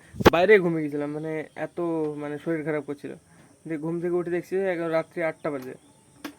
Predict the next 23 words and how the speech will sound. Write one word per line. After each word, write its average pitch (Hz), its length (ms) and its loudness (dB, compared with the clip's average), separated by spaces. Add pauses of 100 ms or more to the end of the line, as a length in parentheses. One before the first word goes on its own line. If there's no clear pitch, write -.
(1120)
দিয়ে 165 140 0
আর 165 120 -2
কিছু 175 240 -4
রেকর্ড 170 280 -4
করতে 175 220 -8
পারিনি। 165 300 -4 (120)
আর 165 340 -4 (460)
দেওয়া 185 220 4
এবার 196 180 2
রাত্রিবেলায় 185 600 0
এডিট 190 280 0
একটুখানা 185 400 -4
করলাম, 190 280 -2
করে 180 160 0
আবার 160 200 0
ঘুমিয়ে 147 240 -4
গেলাম। 143 300 -8
দেখছি 151 280 -14 (400)
তাও 170 140 0
পাচ্ছিলাম 160 400 -4
না 156 120 -4
এডিট 147 360 -6
করতে। - 340 -8